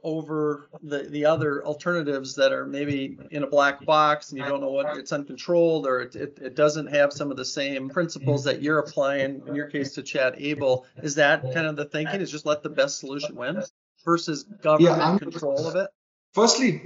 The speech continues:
Speaker 2: definitely not government control of it, because
Speaker 1: Right.
Speaker 2: government has done a bad job of trying to regulate technology in it. I think what I'm saying is, take this as an example. What we did is we brought customers together to say,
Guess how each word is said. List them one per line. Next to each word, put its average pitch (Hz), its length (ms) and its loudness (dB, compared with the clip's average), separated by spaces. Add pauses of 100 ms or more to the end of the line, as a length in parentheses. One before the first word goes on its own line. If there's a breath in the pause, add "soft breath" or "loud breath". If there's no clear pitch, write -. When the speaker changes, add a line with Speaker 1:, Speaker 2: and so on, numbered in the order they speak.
Speaker 2:
definitely 196 440 4
not 160 280 2
government 120 420 -2
control 110 360 -10
of - 140 -14
it, 135 140 -6
because 127 360 -2
Speaker 1:
Right. 131 120 6
Speaker 2:
government 147 240 2
has 131 140 -6
done 131 140 -4
a 117 140 -4
bad 131 260 2
job 131 220 -2
of 127 140 -6
trying 127 160 -4
to 123 40 -12
regulate 120 420 -6
technology 151 560 0
in 165 80 -2
it. 170 100 -6 (280)
I 156 120 -2
think 240 260 -6
what 170 100 -2
I'm 170 180 -6
saying 160 440 -10
is, 135 640 -10
take 226 260 2
this 254 160 -6
as 233 140 4
an 185 100 -2
example. 123 760 -6
What 143 280 0
we 247 120 -2
did 185 160 2
is 156 240 0
we 143 140 -4 (120)
brought 143 480 0
customers 208 640 0
together 123 540 0
to 127 80 -6
say, 143 480 -4